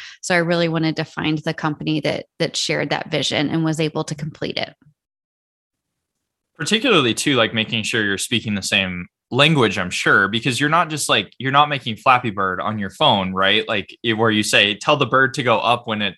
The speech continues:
Speaker 2: you know, when I tilt my phone, and the bird to go down when I tilt my phone." That, like, you're dealing with, like,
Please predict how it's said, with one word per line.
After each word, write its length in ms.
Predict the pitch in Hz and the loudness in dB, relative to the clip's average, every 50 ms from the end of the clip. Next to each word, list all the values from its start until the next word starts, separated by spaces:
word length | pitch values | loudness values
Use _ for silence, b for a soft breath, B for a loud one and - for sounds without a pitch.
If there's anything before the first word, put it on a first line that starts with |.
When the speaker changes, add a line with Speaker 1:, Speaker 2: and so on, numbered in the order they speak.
| _ - | _ -4
Speaker 2:
you 140 | 95 101 101 | -2 0 0
know, 120 | 95 95 | 0 0
when 140 | 95 98 98 | 0 0 0
I 80 | 95 | 0
tilt 260 | 92 - - 139 113 - | 0 0 0 0 0 0
my 140 | 113 107 | 0 -2
phone, 260 | 98 - 123 110 104 104 | -2 0 0 0 0 0
and 80 | 101 | -2
the 60 | 101 | -4
bird 220 | 98 101 98 95 85 | -2 -2 -2 -2 -2
to 100 | - 101 | -4 -6
go 100 | 95 95 | -6 -4
down 320 | 92 98 98 101 98 95 | -2 0 2 2 2 0
when 80 | 95 92 | 0 -2
I 100 | 90 87 | -4 -6
tilt 220 | - - 104 95 | -6 -6 -8 -8
my 120 | 95 90 90 | -8 -10 -10
phone." 180 | - 101 92 | -8 -6 -4
That, 180 | 107 120 - - | -2 -2 -2 -2
like, 180 | 107 95 85 B B B B B B B - | -4 -4 -6 B B B B B B B 0
you're 100 | 156 165 | 0 2
dealing 280 | 180 202 190 175 156 | 2 4 4 4 4
with, 200 | 139 120 117 - | 2 0 0 0
like, 320 | 120 104 101 92 87 - | 0 0 0 0 -2 -8